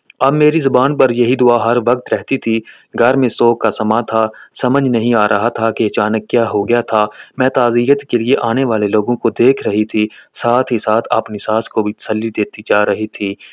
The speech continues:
अभी-अभी जनाजा उठा था और दफनाने के लिए ले जाया गया था। मेरे दिल में भी एक ठेस सी पहुंची थी कि काश ऐसा ना होता और सब कुछ अच्छा हो जाता, लेकिन काश, काश ये रहता है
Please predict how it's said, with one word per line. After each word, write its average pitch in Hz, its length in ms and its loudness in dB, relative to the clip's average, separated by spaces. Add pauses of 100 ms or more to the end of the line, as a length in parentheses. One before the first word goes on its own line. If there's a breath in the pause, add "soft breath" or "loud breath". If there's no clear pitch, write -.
(280 loud breath)
अभी-अभी 147 460 2
जनाजा 120 380 0
उठा 135 260 0
था 120 180 0
और 120 220 2
दफनाने 113 400 -2
के 113 140 -4
लिए 107 180 0
ले 107 140 0
जाया 101 260 -2
गया 101 280 -2
था। 110 240 -2 (380 loud breath)
मेरे 120 200 4
दिल 123 240 2
में 117 160 2
भी 107 200 0 (260 soft breath)
एक 131 260 2
ठेस 123 280 2
सी 110 100 -6
पहुंची 123 360 -4
थी 113 200 0 (260 soft breath)
कि 123 100 0 (100)
काश 120 360 0 (120)
ऐसा 113 260 -2
ना 107 180 -2
होता 101 360 -2 (260 loud breath)
और 117 120 0
सब 123 240 -2
कुछ - 300 -4
अच्छा 120 300 -2
हो 104 160 -2
जाता, 98 420 0 (420 loud breath)
लेकिन 113 260 0
काश, 117 440 0 (240 soft breath)
काश 120 300 0
ये 113 180 2
रहता 110 380 0
है 101 220 -2